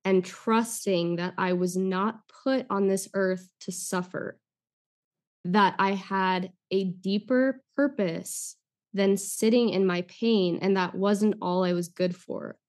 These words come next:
I think that's one of the last things I had to let go of in the recovery process, beside shifting my behaviors and, you know, embracing and accepting my body as a vessel,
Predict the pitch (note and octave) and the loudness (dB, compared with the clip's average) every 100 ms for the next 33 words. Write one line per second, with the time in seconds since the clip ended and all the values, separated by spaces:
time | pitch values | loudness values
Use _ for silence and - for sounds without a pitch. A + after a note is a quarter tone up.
0 | _ _ _ _ _ - G3+ A#3+ B3+ C#4 | _ _ _ _ _ -4 0 4 4 2
1 | D4 - A3+ A3+ G3 F#3+ F3 F3+ F3+ G3+ | -2 0 2 4 2 0 0 0 0 -2
2 | - - F#3 F#3 F#3+ G#3+ A#3+ A#3+ _ _ | -6 -8 -2 0 2 2 0 -4 _ _
3 | G3 F#3+ - F#3+ F#3 F#3+ F#3 F3 F3+ F3+ | -2 0 0 0 0 -2 -2 -4 -6 -4
4 | E3+ F#3+ G3+ G3 F#3 F3 F3+ F3 F3+ A#3+ | -2 0 0 2 2 2 0 -4 -4 -4
5 | B3+ C4+ B3 - F#3 F#3 G3 F3+ F3+ - | 2 2 0 -2 -2 -2 -2 -2 -4 -14
6 | _ _ G3+ G3 - G3 G#3 G#3+ G#3 G#3 | _ _ -4 -4 -4 0 2 4 4 2
7 | G3+ - _ _ _ - - C#4+ C#4+ B3+ | 0 -10 _ _ _ -14 0 0 4 4
8 | A3 G3+ G3+ G3 F#3+ F3+ F#3 F#3 F#3+ F#3+ | 6 2 2 2 2 2 0 0 0 0
9 | F3+ F3 - _ _ _ _ - G#3+ F#3 | 2 2 -2 _ _ _ _ 2 4 6
10 | F3+ F#3 _ _ _ _ _ _ _ _ | 2 -2 _ _ _ _ _ _ _ _
11 | - A3 F3+ G3+ G#3 A3+ A#3 - G#3+ G3+ | 4 6 6 4 4 4 2 2 2 4
12 | G3 F#3 F#3+ F#3 - G3 G3 G3 F#3+ F3+ | 4 2 0 -2 -4 -4 2 2 4 2
13 | F3+ F3+ F#3 F#3 F3+ F3+ - F3 F3 E3+ | 2 2 0 0 0 0 -2 -2 -2 0
14 | F#3+ G#3 - E3 E3 | 2 2 -2 -2 -2